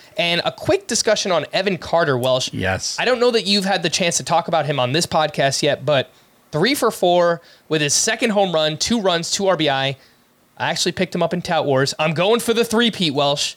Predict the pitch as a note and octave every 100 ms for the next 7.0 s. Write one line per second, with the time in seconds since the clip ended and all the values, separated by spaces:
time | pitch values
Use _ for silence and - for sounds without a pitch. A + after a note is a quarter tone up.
0 | _ _ - C3 D#3+ F3 G3 F#3+ G3 F#3
1 | F#3 F3 E3+ E3 E3 E3 - _ _ -
2 | E3 D#3+ E3 D#3+ D3 D3 C#3+ C#3 - -
3 | _ - C3+ - F#3+ - F3 E3 - D3+
4 | - F#3+ F#3+ - F3 D#3 E3 D#3 D#3 E3
5 | D3 - D3 - - _ - A#2+ C#3 C3
6 | - B2 G3 - E3+ D#3 - D3+ D3+ D3